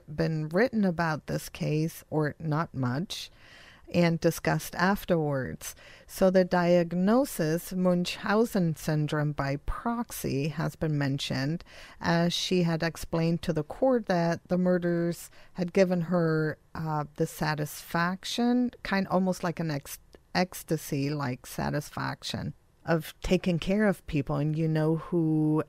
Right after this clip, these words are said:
or, you know, you make somebody sick and then you nurse them back to health,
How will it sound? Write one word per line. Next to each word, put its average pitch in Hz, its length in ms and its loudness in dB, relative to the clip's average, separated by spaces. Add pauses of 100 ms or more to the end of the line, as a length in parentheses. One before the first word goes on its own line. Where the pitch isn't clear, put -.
or, 156 260 0
you 190 320 -2
know, 160 160 2
you 160 560 0
make 165 360 2
somebody 151 360 0
sick - 720 0
and 151 180 -2
then 151 200 0
you 151 100 0
nurse 147 280 -2
them 151 140 0
back 143 260 -2
to 160 100 -4
health, 170 520 0